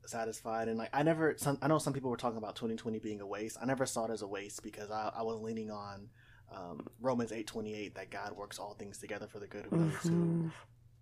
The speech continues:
Speaker 1: trust him or follow him. Excuse me on the exact wording. <laughs> But I was leaning on that. I was like, "He's gonna, he's gonna do something with us. It's, it's not a waste." But I still was like, "Eh,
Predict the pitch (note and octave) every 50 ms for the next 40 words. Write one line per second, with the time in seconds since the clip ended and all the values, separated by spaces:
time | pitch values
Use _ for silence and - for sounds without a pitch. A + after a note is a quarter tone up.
0 | - - - - - - - - - - - - - B2+ A#2+ A#2+ A#2 A#2+ A#2+ -
1 | G2+ G2 - - - - A2 A2 A2+ A#2 A#2+ B2 A#2 B2 B2 - - - - -
2 | - - A2 - - A2+ G#2 G#2+ G2+ G2+ G2+ F#2+ F#2+ - - G2 F2+ - G2 F#2+
3 | F2+ F2+ F#2 - - - - - - - - - - - - C3+ D3+ C#3 C3 B2
4 | - C3+ C3 B2+ A#2+ G#2+ - - - - - - - - - - B2+ C3 C#3+ C#3
5 | D#3 D#3+ D#3+ D3 C3+ C#3+ C#3+ C#3 C3+ C3 A#2+ A#2 - D3 D3 D3 C#3+ C3+ B2 A2+
6 | - - C#3 B2+ C#3+ B2 A2+ A2 A#2+ A#2 A#2 A2+ G#2+ G2 G#2 G#2 G2 - F2+ -
7 | A2 G2+ - - - - B2 A2+ G2+ G2 G2 G#2 F2 - - - - - - C3
8 | C3 B2+ - - - D3+ D3+ C#3+ B2 B2+ B2 A#2 - - C#3 D3